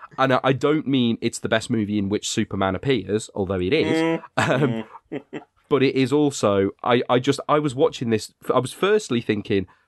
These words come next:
Speaker 1: "This feels like a more enjoyable Superman movie in terms of how Zachary Levi is playing the character of Shazam." Um, although also,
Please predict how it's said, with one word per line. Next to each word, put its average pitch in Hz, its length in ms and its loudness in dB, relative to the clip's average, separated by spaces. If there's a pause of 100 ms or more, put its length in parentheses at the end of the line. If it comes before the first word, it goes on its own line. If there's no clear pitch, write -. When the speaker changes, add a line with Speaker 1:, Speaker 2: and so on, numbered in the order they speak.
(140)
Speaker 1:
"This 120 280 0
feels 120 440 0
like 110 220 2
a 113 40 4
more 104 220 4
enjoyable 101 680 2 (100)
Superman 98 600 0
movie 92 460 -4 (300)
in 107 180 2
terms 101 300 -2
of 98 120 0
how 95 360 0 (300)
Zachary 104 320 -2
Levi 101 220 0
is 92 100 -6
playing 98 320 0
the 92 60 -6
character 98 340 -2
of 87 80 -6
Shazam." 101 500 -4 (440)
Um, 110 280 2 (200)
although 135 260 2
also, 104 500 2